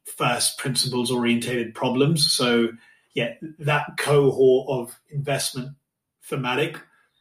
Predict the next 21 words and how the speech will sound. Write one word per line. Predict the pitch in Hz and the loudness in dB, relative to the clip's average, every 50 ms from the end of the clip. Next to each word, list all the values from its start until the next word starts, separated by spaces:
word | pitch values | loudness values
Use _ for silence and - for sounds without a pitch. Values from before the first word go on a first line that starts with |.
| _ _ _ _ _ _ _ | _ _ _ _ _ _ _
is | - 139 131 135 123 | -10 -8 -6 -6 -6
very | 110 117 170 139 131 127 | -4 -2 0 0 0 0
much | 127 127 127 - - - | -2 -6 -8 -8 -10 -10
close | - - 147 135 127 - | -8 -6 -4 -4 -4 -4
to | - - 127 | -4 -6 -6
our | 117 120 120 - | -6 -6 -6 -6
heart | - 123 123 123 - | -6 -6 -8 -6 -6
here | 139 127 113 | -6 -6 -8
at | - - - | -8 -10 -10
PatSnap | - 139 139 - - - 156 143 139 | -10 -10 -8 -8 -8 -8 -8 -8 -8
because | 131 117 - 139 135 | -8 -8 -8 -8 -8
we, | - 127 131 | -8 -10 -10
we | 135 139 127 | -8 -8 -6
serve | 123 - - - - 127 120 120 123 | -4 -2 -2 -2 -2 -2 -2 -4 -4
a | 127 | -4
lot | 123 123 117 | -4 -4 -2
of | 117 117 | -2 -2
the, | 117 117 123 - - | -2 -2 -4 -4 -8
the | 139 123 | -10 -10
companies | - - - 139 127 - 127 123 123 123 117 120 | -8 -6 -6 -6 -6 -6 -6 -4 -4 -4 -2 -4
and | 120 117 117 120 | -4 -4 -6 -8